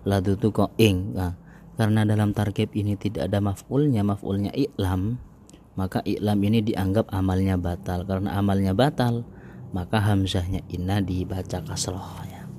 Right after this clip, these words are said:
Eh, wakada begitu pula dibaca kasroh idza waqa'at sifatan, kalau inna di-,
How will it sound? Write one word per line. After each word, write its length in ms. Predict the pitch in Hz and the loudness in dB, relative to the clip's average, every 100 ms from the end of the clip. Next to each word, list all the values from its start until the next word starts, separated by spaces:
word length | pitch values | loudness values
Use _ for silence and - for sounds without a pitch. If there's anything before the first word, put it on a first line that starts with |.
| - - - - - - - - - - - - - - - - - | -16 -16 -16 -16 -16 -16 -14 -14 -14 -18 -18 -16 -16 -16 -16 -18 -2
Eh, 220 | 139 117 | 2 2
wakada 720 | - 120 113 156 165 113 98 110 | 6 4 6 2 2 2 2 0
begitu 400 | 107 110 110 110 | 0 0 -2 -2
pula 320 | 113 104 98 | 0 0 0
dibaca 480 | 98 92 90 92 - | 0 0 -2 -2 -6
kasroh 480 | - - 107 110 | -8 -2 0 2
idza 320 | 117 113 110 101 | 4 6 6 6
waqa'at 560 | 98 - - 117 - | 4 2 0 0 0
sifatan, 960 | - - 110 107 98 104 90 90 98 98 | 0 0 2 2 2 2 0 -2 -6 -10
kalau 400 | 110 101 104 104 | -8 -2 -2 -2
inna 560 | 92 92 98 107 110 | -2 -2 0 2 0
di-, 560 | 110 95 95 92 95 | -2 -2 -2 -2 -4